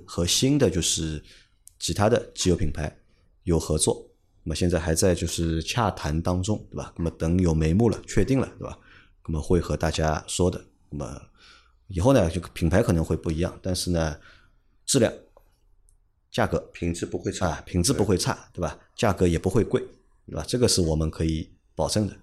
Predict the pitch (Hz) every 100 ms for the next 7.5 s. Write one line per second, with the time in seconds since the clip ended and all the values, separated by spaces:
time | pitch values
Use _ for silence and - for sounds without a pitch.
0 | _ 76 76 - 110 98 90 170 151 87
1 | 80 - 78 82 78 78 113 107 76 98
2 | 107 104 - 110 110 107 87 104 120 117
3 | 117 135 - 80 - - - _ _ -
4 | 85 - _ - - - - - - _
5 | 92 87 101 113 123 117 110 92 90 90
6 | 87 87 87 87 - 92 90 90 85 -
7 | 98 92 92 87 85